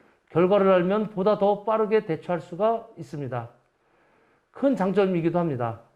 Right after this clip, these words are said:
현재의 상황에서 가장 중요한 것은 거론해 본다면, 어, 첫째, 공공에서 할 수 있는 방역 체계는 최선을 다해 구비하고 어떤 상황에서도 공고한 방역 시스템을 유지할 것. 둘째,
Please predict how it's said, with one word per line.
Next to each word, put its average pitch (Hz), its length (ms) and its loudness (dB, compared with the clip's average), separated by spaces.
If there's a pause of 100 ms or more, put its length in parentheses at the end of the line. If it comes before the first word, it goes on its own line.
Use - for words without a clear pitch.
(580)
현재의 233 400 2
상황에서 190 500 0
가장 185 300 0
중요한 170 260 -2
것은 156 480 -2 (580)
거론해 170 380 0
본다면, 143 580 -2 (460)
어, 117 240 -12
첫째, 214 560 0 (140)
공공에서 170 560 0
할 185 80 0
수 190 160 -6
있는 208 360 0 (380)
방역 202 300 0
체계는 202 500 2 (480)
최선을 196 480 0
다해 180 320 2
구비하고 175 880 0 (340)
어떤 180 460 0
상황에서도 185 880 0 (260)
공고한 220 440 2
방역 190 220 0
시스템을 202 500 -2
유지할 175 340 0
것. 110 220 -6 (640)
둘째, 151 600 -2